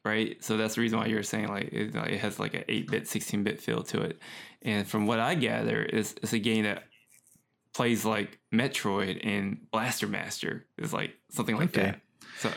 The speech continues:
Speaker 2: Yeah,
Speaker 1: yeah.
Speaker 2: I could see actually Blaster Master kinda came to mind, 'cause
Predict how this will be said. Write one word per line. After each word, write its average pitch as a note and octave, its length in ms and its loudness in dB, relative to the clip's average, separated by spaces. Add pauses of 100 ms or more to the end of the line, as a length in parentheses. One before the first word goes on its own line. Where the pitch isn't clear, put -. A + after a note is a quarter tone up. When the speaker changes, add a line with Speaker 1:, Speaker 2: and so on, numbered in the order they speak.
(140)
Speaker 2:
Yeah, C3+ 320 4
Speaker 1:
yeah. E3 100 6
Speaker 2:
I C3+ 40 4
could D3 240 2
see C3+ 280 4
actually G#2 300 2
Blaster F#2+ 440 2
Master F#2 340 2
kinda F#2 280 0
came F#2 260 0
to A2 140 2
mind, F2+ 400 2
'cause - 240 -4